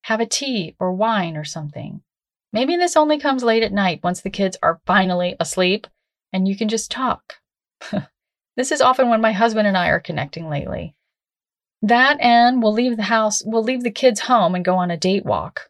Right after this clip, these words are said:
which is just a fancy term for a dog walk, but where in normal life we typically trade these off and go solo, now we're making it a point to take some together and enjoy being out of the house together at the same time.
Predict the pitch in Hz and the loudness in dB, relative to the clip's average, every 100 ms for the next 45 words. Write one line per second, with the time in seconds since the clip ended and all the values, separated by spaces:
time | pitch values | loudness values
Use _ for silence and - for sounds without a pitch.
0 | - 202 214 233 233 233 220 202 202 196 | -6 -2 0 0 -2 0 0 0 -2 -2
1 | 185 180 170 170 175 - - - - - | 0 0 2 2 2 0 -6 -6 -4 0
2 | 185 185 196 190 - 185 190 262 240 151 | 0 4 4 6 4 0 2 2 2 2
3 | 156 170 180 - 190 185 175 - 175 170 | 0 -2 -4 -2 -4 -2 -4 0 -2 -2
4 | 170 180 170 160 156 156 - 226 160 170 | -2 2 2 0 -6 -2 2 4 6 4
5 | 196 214 247 226 202 202 180 170 175 165 | 0 0 0 0 -2 -2 -2 -2 -2 -4
6 | 160 - 185 - 170 170 196 185 190 180 | -6 -4 -4 -2 -6 -4 -6 0 2 4
7 | 160 165 185 190 196 196 214 196 185 - | 2 0 -4 -2 2 2 2 0 -2 -4
8 | 165 165 165 156 156 - 185 - - - | -6 -6 -2 0 0 -2 -2 0 -2 -8
9 | 156 - 160 151 - 151 165 | -14 -10 -10 -10 -12 -12 -12